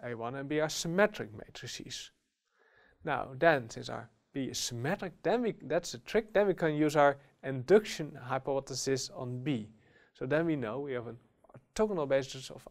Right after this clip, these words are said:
eigenvectors for the matrix B. And then, using that orthogonal basis, we construct an orthogonal basis of eigenvectors for our matrix A one.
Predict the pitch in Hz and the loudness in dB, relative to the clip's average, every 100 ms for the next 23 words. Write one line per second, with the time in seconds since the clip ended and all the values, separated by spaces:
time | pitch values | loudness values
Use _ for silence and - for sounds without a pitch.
0 | - 139 143 131 113 113 127 170 - - | 0 2 2 -2 -8 -8 -8 -8 -10 -6
1 | 143 143 127 127 139 - 110 123 127 98 | -6 -4 -4 -4 -6 -8 -4 0 0 -2
2 | - - - _ _ _ _ _ _ _ | -14 -20 -20 _ _ _ _ _ _ _
3 | _ _ _ 120 107 107 - 113 151 185 | _ _ _ -6 -6 -10 -6 4 4 4
4 | 165 _ 120 107 107 107 151 - - 143 | -6 _ -8 -6 -6 2 2 2 -4 -6
5 | 127 123 123 135 175 180 - 113 113 127 | -6 -2 0 0 -2 -8 -8 -8 -6 -8
6 | 123 - 123 131 - 131 135 135 135 - | -8 -8 -10 -12 -12 -6 -4 -4 -8 -12
7 | _ _ _ _ - 147 143 156 - 143 | _ _ _ _ 0 0 2 -4 -2 0
8 | 151 151 147 170 - - 170 165 165 165 | 0 -2 -4 -6 -8 -8 -2 0 0 -2
9 | 175 - - 190 175 117 | -6 -10 2 6 6 4